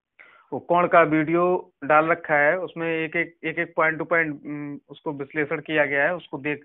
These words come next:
देख सकते हैं आप लोग कि संगत कोण जो दिया गया है, ये संगत कोण यानी कि एक्स अंश equal to sixty degree, ये हमारा एक्स अंश का मान आ गया।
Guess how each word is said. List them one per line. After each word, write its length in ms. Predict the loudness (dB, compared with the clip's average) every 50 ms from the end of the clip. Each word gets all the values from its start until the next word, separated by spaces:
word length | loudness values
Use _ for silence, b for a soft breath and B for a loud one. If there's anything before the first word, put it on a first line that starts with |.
| _ -10
देख 220 | -8 -8 -8 -8 -10
सकते 220 | -16 -14 -10 -6
हैं 80 | -4 -4
आप 140 | -4 -4 -4
लोग 220 | -4 -4 -4 -6 _ _ b b b b b b b b -14
कि 40 | -6
संगत 380 | -2 0 0 2 2 0 0 0
कोण 220 | 0 0 2 2 0
जो 80 | -2 -2
दिया 240 | 0 2 2 4
गया 140 | 4 4 4
है, 160 | 2 2 0
ये 80 | -2 -4
संगत 380 | -4 -4 -2 0 0 0 -2 0 0
कोण 240 | 0 2 2 0 -2 -4 -4
यानी 220 | -4 -4 -2 -4 -6
कि 180 | -8 -10 -14 -8 _ 2
एक्स 300 | 2 2 2 0 -6 -16
अंश 600 | -16 -16 _ _ 2 2 2 2 0 -4 -6 -6 -6
equal 420 | -6 -6 -4 -2 0 0 0 0 0
to 160 | -2 -4 -4
sixty 460 | -6 -6 -8 -8 -8 -8 -4 0 0 0
degree, 300 | 0 0 -2 -4 -4 -8 -10 -12 _ _ _ _ -6
ये 60 | -4 -2
हमारा 280 | 2 4 4 6 6
एक्स 260 | 6 6 4 2 0 -2
अंश 160 | -2 -2 -2
का 120 | -2 0
मान 220 | 0 0 -2 -2 -4
आ 80 | -4
गया। 160 | -2 -2 -2